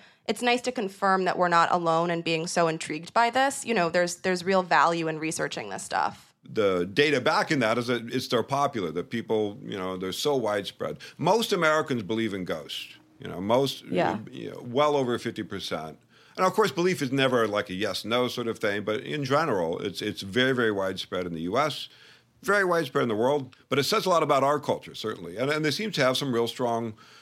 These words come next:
Speaker 2: roles to play. Um, and this has been true for a long time. I mean, you have those sort of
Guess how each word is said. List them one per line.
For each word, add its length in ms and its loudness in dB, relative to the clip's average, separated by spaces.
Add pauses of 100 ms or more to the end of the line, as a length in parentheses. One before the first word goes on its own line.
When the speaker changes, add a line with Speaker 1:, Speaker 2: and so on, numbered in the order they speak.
(160)
Speaker 2:
roles 380 0
to 100 -10
play. 300 -12 (360)
Um, 360 -8
and 120 -6
this 100 0
has 80 -8
been 120 0
true 180 0
for 100 -2
a 60 2
long 180 0
time. 340 0
I 40 0
mean, 280 2 (200)
you 140 2
have 260 4
those 240 0
sort 160 -2
of 220 -2